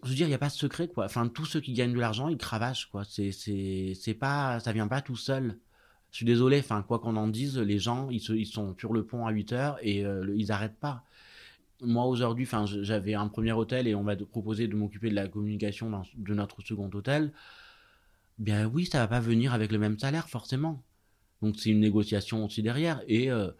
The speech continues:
euh, on en a trois, il se trouve, d'hôtels. Donc, euh, peut-être que dans, euh, dans un an ou deux, on proposera aussi le troisième hôtel.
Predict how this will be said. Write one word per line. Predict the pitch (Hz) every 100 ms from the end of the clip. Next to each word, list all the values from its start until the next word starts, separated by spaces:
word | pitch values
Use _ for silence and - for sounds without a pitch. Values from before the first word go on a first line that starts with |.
| - - - -
euh, | 98 95
on | 101
en | 101
a | 110
trois, | - 165 151 92 -
il |
se | 101 -
trouve, | 120 98
d'hôtels. | 98 107 98 92
Donc, | 95 95
euh, | 101 92
peut-être | - 120
que | -
dans, | 104 101 95 87 85
euh, | 87 80 76
dans | 95 95
un | 104
an | 107
ou | 107
deux, | 101 127
on | 143
proposera | 104 98 101 98
aussi | 110 104
le | 107
troisième | 110 107 123
hôtel. | 139 165 131